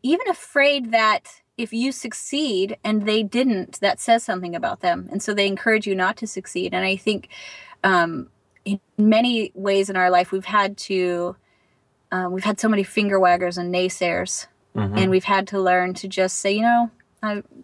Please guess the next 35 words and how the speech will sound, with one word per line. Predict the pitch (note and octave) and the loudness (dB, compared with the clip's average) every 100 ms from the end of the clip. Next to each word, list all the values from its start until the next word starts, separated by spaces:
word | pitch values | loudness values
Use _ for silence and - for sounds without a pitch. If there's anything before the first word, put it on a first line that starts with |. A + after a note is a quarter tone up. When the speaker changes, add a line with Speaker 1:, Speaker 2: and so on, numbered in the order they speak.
| _ | _
Speaker 1:
I'm | G#3+ G#3+ | -6 -4
sorry | - A#3 A#3+ A#3 | 2 2 4 2
that, | G#3 F#3+ _ _ _ _ _ - | -2 -2 _ _ _ _ _ -14
um, | F#3 F3+ F#3 F#3 _ - | -10 -10 -10 -14 _ -6
you | F#3+ | 0
don't | A#3 A#3 | 2 2
feel | G#3+ G3 | 0 -2
comfortable | F#3+ F#3 F#3+ F3+ F3 - _ _ _ _ _ _ _ | -4 -6 -4 -2 -2 -6 _ _ _ _ _ _ _
in | G3 F#3+ | -2 0
the, | F3+ - - | 0 -2 -2
in, | F#3 F#3 - | -2 -2 0
in | F#3+ F3+ | 0 2
the | F#3 | 2
way | F#3 F#3 | 4 4
that | F3 | 0
we | F3 F3 | -2 0
live | F3 | 2
our | F3 F3 | 0 0
life. | F3 F3+ F#3+ - _ _ _ _ _ - | -4 -6 -8 -18 _ _ _ _ _ -2
But, | G3+ F#3+ - - | 2 2 0 -8
um, | F3+ F3 F3 F3 - _ | -4 -4 -4 -10 -16 _
you | G#3+ | 0
know, | E3+ | 0
especially | E3 - - A#4 - F#3+ E3+ | 0 -6 -4 -4 -2 0 2
when | F3+ F3+ | 0 2
we're | F#3 | 2
living | F#3 F3+ | 2 2
in | F3 E3+ | 0 0
that | E3+ E3 - | -2 -4 -2
just | F#3 F#3 | -2 0
before | F#3 F3+ E3+ | -4 -4 -2
crash | - F3 - | 0 0 0
and | D#3 | -10
burn | D3+ F3 A#3+ | -4 0 0
zone, | A3+ - F#3 | 0 -2 -4